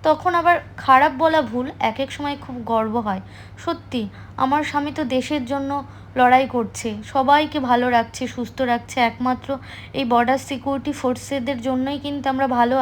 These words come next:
আছি, সুস্থ আছি, একমাত্র এই সব সেনাদের জন্য। তো আমি সব সময় চাই তারা ভালো থাকুক,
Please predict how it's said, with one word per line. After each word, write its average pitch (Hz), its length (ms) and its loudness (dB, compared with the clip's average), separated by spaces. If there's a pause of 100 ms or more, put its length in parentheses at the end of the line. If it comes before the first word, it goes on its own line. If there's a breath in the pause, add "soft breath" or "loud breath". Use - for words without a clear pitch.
আছি, - 220 -10 (420 loud breath)
সুস্থ 294 300 -6
আছি, 226 300 2 (140)
একমাত্র 247 360 -4 (100)
এই 254 120 -6
সব 254 120 -2 (100)
সেনাদের 240 380 -2 (100)
জন্য। 208 180 -4 (380 loud breath)
তো - 140 -4
আমি 277 120 -2 (100)
সব 262 120 0 (120)
সময় 285 320 -2
চাই 254 160 4 (120)
তারা 240 160 6
ভালো 226 280 -2
থাকুক, 240 380 -6